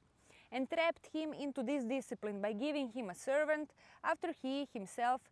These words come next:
has done so much serving at the factory or the office. In fact, our role as a women is to be unwaged but happy, and most of all, loving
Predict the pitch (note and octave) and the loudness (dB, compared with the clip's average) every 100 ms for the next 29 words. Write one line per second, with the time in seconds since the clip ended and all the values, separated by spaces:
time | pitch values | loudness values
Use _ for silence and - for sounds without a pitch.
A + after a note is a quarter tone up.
0 | _ - _ - A#3 G#3+ A3+ A#3 B3 - | _ -20 _ -2 -2 2 2 2 0 -6
1 | - - C4 B3+ A#3+ A#3 - - B3 A3 | -8 -2 0 2 -2 -4 -8 -4 0 2
2 | G#3+ A3+ G#3+ G#3 - - G3 G#3 - C4+ | 0 -4 -4 -6 -6 -4 -2 -2 0 2
3 | C4+ B3+ - - _ - A#3 G#3+ G#3 G3+ | 2 -2 -10 -20 _ 0 2 4 2 2
4 | - F3 F3 F3 D#3 - - _ _ _ | 0 0 -2 -2 -10 -12 -20 _ _ _
5 | _ _ _ _ _ - - - A#3 - | _ _ _ _ _ -20 -12 -4 -4 0
6 | C#4 E4+ - - - D4+ D4+ C4+ C4 C#4+ | 0 0 -8 -2 4 4 4 4 4 4
7 | B3 A#3+ G3 G3+ B3+ E4+ F#4 - - D4 | 2 0 -2 -2 -4 -4 -4 -8 -4 -4
8 | C#4+ - C#4+ C#4 A#3 D4+ C#4+ - C4 C#4+ | -4 -6 -2 -2 0 0 -2 0 -2 2
9 | D4 D4+ D4+ - - A3+ C4 - C#4+ F#3+ | 4 4 2 -6 -4 2 2 2 2 2
10 | - D#3 - _ _ - - - - - | 0 -8 -10 _ _ -20 -20 -20 -20 -6
11 | A#3+ C4 D4+ D#4+ - B3 G3+ G#3+ C4+ C#4+ | -2 0 2 2 2 -2 2 6 6 6
12 | C4+ - C#4 C4+ F#3+ E3 | 2 2 6 6 6 -2